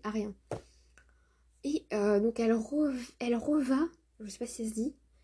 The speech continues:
elle repart à une fête de Jared pour lui demander de couper le son. Et c'est là que Madoc l'agresse sexuellement et lui dit : « Mais tu sais, Jared, il fait tout ça pour te protéger. Euh, Jared, s'il fait tout ça, c'est pourquoi qu'un mec t'approche. » Je sais pas pourquoi, euh, Penelope Douglas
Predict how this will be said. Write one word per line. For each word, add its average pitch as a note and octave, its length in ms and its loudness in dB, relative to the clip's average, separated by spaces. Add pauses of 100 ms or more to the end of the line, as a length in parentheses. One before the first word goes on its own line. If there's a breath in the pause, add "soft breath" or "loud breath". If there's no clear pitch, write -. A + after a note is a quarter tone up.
(120)
elle A#3 140 2
repart C#4 440 4
à A3+ 60 0
une A3 140 6
fête B3 200 -2
de A3+ 120 4
Jared A3+ 360 4
pour A3 140 -8
lui G#3+ 80 4
demander A3 240 4
de A3 80 -4
couper - 220 -2
le A3 80 -6
son. C#4+ 240 -6 (400 loud breath)
Et C#4+ 80 4
c'est D#4+ 180 6
là D#4+ 140 8
que C4 100 0
Madoc A3+ 400 4
l'agresse A3 300 0
sexuellement A3+ 520 0
et A#3 80 -4
lui A#3 140 0
dit : « B3 220 -4 (320 loud breath)
Mais A3 60 -4
tu A3+ 120 -8
sais, C4+ 220 2
Jared, A#3+ 320 0
il - 20 -18
fait - 140 -16
tout - 100 -18
ça A#3+ 160 -4
pour - 160 -18
te A3+ 80 -4
protéger. A3 680 2
Euh, A3+ 40 0 (380 loud breath)
Jared, A#3 380 -2
s'il - 180 -6
fait A3 100 -2
tout - 140 -8
ça, A#3+ 160 0
c'est - 140 -12
pourquoi A#3 260 -8
qu'un A3+ 140 -2
mec A3 220 0
t'approche. » A#3 500 -4
Je A3+ 100 -6
sais A3+ 100 -4
pas D#4 120 -2
pourquoi, C4 520 0 (680 soft breath)
euh, G#3 800 2 (400)
Penelope A3+ 420 4
Douglas A3+ 520 0